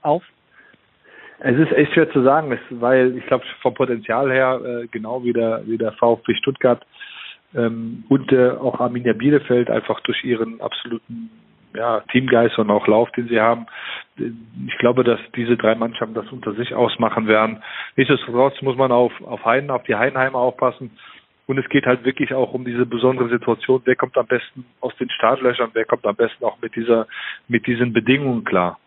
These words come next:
Speaker 2: Ähm, wenn man mal den H S V nimmt, der im Grunde genommen immer, äh, vierzig, fünfundvierzigtausend Zuschauer zur Unterstützung hat, ja, da muss man mal schauen, wie das, wie das angenommen wird,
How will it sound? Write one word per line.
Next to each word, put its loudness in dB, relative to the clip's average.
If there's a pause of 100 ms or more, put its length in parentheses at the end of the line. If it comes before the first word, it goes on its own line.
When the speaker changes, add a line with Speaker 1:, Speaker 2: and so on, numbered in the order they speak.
(120)
Speaker 2:
Ähm, -6 (300)
wenn 0
man 2
mal 4
den 2
H 2
S -4
V 2
nimmt, -4
der 2
im -10
Grunde -4
genommen -6
immer, 0 (540)
äh, -2
vierzig, 0
fünfundvierzigtausend 0
Zuschauer 0
zur 0
Unterstützung -2
hat, 0 (540)
ja, 0 (120)
da -2
muss -4
man 0
mal 2
schauen, 0
wie -4
das, 0 (100)
wie -2
das -2
angenommen 0
wird, -2